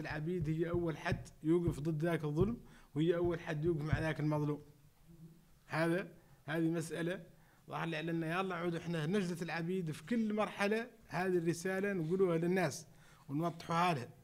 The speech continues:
به اللي فيش ما هو، ما هو فاهمها، قلت ما قد تفصلتوا، وفيها وحدين فاهمينها يا غير ما يختاروا يفهموها،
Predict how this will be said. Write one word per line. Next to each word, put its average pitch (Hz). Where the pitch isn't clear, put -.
به 147
اللي 160
فيش 190
ما 196
هو، 170
ما 175
هو 165
فاهمها، 165
قلت 139
ما 151
قد 165
تفصلتوا، 160
وفيها 196
وحدين 190
فاهمينها 190
يا 190
غير 185
ما 190
يختاروا 190
يفهموها، 160